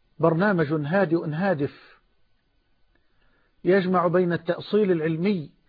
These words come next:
والأسلوب الدعوي والمنهج التربوي. نقدم في كل حلقة من حلقاته كلمة، نطوف في بستانها الماتع،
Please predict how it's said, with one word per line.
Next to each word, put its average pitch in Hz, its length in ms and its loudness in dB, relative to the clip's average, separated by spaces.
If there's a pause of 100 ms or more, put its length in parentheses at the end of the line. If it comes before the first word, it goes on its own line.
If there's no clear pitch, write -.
(100)
والأسلوب 180 560 4
الدعوي 175 600 4
والمنهج 196 500 2
التربوي. 147 680 0 (2500)
نقدم 185 540 2
في 190 200 2
كل 208 320 2
حلقة 190 520 0
من 165 200 -4
حلقاته 196 840 0
كلمة، 170 400 0 (2750)
نطوف 220 640 4
في 240 200 0
بستانها 190 580 0
الماتع، 175 540 -2